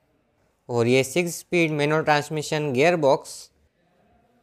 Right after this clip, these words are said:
और ये हैंड ब्रेक, यहाँ पर थ्री कप होल्डर्स मिल जाते हैं।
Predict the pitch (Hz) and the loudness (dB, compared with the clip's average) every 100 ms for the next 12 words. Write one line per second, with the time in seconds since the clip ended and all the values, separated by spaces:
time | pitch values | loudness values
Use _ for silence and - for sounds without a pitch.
0 | _ _ _ _ _ _ 123 120 113 120 | _ _ _ _ _ _ -4 -2 0 2
1 | 127 135 156 160 170 180 - _ _ _ | 2 2 -2 0 2 0 -4 _ _ _
2 | _ _ _ _ _ _ _ _ _ _ | _ _ _ _ _ _ _ _ _ _
3 | - 120 123 135 131 - 143 135 143 131 | -8 -2 0 0 -4 -2 -2 0 0 -2
4 | - 123 160 175 180 165 151 143 147 175 | -2 2 4 2 0 -2 0 0 0 -6